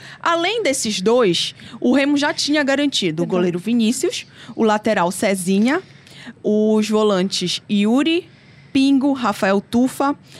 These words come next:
Speaker 1: os meias Eduardo Ramos, Laílson, Carlos Alberto. E os atacantes Neto Baiano e Hélio.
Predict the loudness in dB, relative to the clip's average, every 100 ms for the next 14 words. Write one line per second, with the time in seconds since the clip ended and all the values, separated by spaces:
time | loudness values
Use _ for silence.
0 | -10 -2 2 4 2 2 0 0 0 0
1 | 0 0 2 2 2 0 -2 0 2 2
2 | 0 0 -2 -2 -2 0 0 2 0 0
3 | 0 -2 -8 -12 -18 -4 0 0 0 -2
4 | -2 -2 -2 -2 0 0 0 0 2 2
5 | 0 0 0 0 0 -4